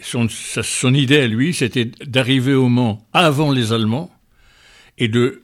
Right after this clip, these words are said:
d'enlever le plus d'armes possible dans la caserne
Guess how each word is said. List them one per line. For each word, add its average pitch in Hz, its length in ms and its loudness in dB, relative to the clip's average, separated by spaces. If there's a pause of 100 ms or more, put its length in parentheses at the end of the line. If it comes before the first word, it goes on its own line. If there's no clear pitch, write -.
d'enlever 131 500 0
le 135 140 2
plus 151 420 0
d'armes 123 420 0
possible 120 640 -2 (460)
dans 110 160 -2
la 113 100 0
caserne 123 460 -2